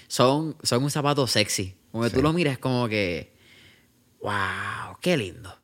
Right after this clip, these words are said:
Speaker 2: Nosotros para cuando abramos la, la, la nueva flagship aquí en Ciudadela a finales de este año, vamos a inaugurar con líneas de zapatos.
Speaker 1: Eso es primicia, ¿verdad? Casi. Eso es
Speaker 2: Casi,
Speaker 1: sneak peek
Speaker 2: casi,
Speaker 1: casi.
Speaker 2: sí.
Speaker 1: Eso es, aquí en Mentores en Línea.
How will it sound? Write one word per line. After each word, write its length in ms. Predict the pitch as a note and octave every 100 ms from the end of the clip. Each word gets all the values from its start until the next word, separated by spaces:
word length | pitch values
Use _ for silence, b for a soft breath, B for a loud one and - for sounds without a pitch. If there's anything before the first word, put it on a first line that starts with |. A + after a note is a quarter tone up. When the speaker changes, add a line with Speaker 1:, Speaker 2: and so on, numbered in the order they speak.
| _ B B B -
Speaker 2:
Nosotros 320 | F2+ F#2+ A2+
para 220 | C3+ C3
cuando 220 | C3 B2+
abramos 340 | B2 A#2+ B2 A#2+
la, 240 | A#2 A#2
la, 560 | - G#2 G2+ F#2+ F#2 F#2
la 160 | F#2 F#2+
nueva 280 | F#2+ A2 B2
flagship 500 | - B2 - G#2+ G2 -
aquí 180 | A2+ G#2
en 60 | G#2
Ciudadela 600 | - A2+ A2 A2 G#2 F#2+
a 40 |
finales 380 | - F#2+ F#2+ G#2+
de 60 |
este 200 | A2+ -
año, 420 | A#2+ A#2 G2+ F2+ F#2+
vamos 460 | F2 E2+ F2 F#2+ G2+
a 80 | G#2+
inaugurar 520 | G2+ G2 G2 G#2 -
con 400 | F#2+ F2 E2+ -
líneas 400 | - F2+ F#2+ G2 G2+
de 100 | G2+
zapatos. 580 | F2 F2 F2+ G2 F#2 - -
Speaker 1:
Eso 120 | A#2
es 60 | B2
primicia, 360 | A2+ G#2+ A3
¿verdad? 200 | B2+ B2
Casi. 300 | C3+ G#3+ A2+ A2+
Eso 220 | - A2
es 320 | C3 C3+ A#2+
Speaker 2:
Casi, 120 | A2+
Speaker 1:
sneak 140 | A#2+ G#2
peek 140 | -
Speaker 2:
casi, 300 | A2+ E3 B2+
Speaker 1:
casi. 20 |
Speaker 2:
sí. 60 | G#2 -
Speaker 1:
Eso 200 | G2 A2
es, 240 | B2+ G2
aquí 140 | F2 G#2+
en 40 |
Mentores 300 | A#2 A2+ A#2
en 60 | G2+
Línea. 240 | A#2 G#2+